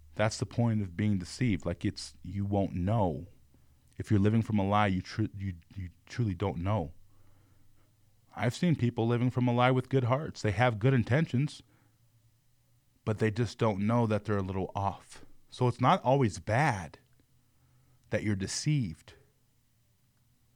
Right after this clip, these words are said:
but it's not great. But those people I've seen, if they have, like, good hearts, they really wanna do the right thing, they're teachable, and they're, they're, they're, they show humility. They adopted it.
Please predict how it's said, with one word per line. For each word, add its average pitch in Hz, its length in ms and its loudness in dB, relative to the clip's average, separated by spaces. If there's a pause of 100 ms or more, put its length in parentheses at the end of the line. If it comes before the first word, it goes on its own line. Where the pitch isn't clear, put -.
(1200)
but 107 100 0
it's - 160 -6
not 120 280 0
great. 95 540 -2 (2000)
But 107 180 0
those 117 220 4
people 120 280 2
I've 101 160 2
seen, 107 300 0
if 98 120 -4
they 101 140 -2
have, 104 300 2
like, 101 180 -2
good 101 160 -4
hearts, 110 280 0
they 101 100 0
really 107 260 0
wanna 104 220 0
do 107 60 0
the 113 80 -2
right 113 200 -2
thing, 120 360 -2
they're 113 140 0
teachable, 104 640 -4 (240)
and 101 120 2
they're, 123 220 2
they're, 127 440 -2
they're, 143 260 0 (240)
they 120 140 2
show 147 180 2
humility. 135 520 2 (1000)
They 107 120 0
adopted 113 480 4
it. - 160 -4